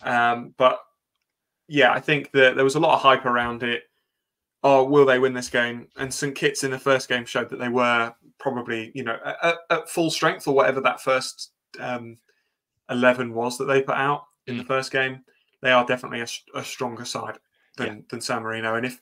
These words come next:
Speaker 1: if San Marino in that second game can not dominate, but deserve to win like they did, and then still,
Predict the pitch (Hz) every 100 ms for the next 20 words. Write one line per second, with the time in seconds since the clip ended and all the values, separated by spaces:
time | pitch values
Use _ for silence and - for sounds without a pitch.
0 | _ _ _ _ _ 139 - 165 147 143
1 | 135 131 123 151 139 127 120 117 113 131
2 | 139 - - - - 156 156 131 123 131
3 | - 131 131 143 139 131 123 127 120 107
4 | _ _ _ _ - 127 131 123 135 117
5 | - - _ _ - 117 113 - - 135
6 | 131 120 107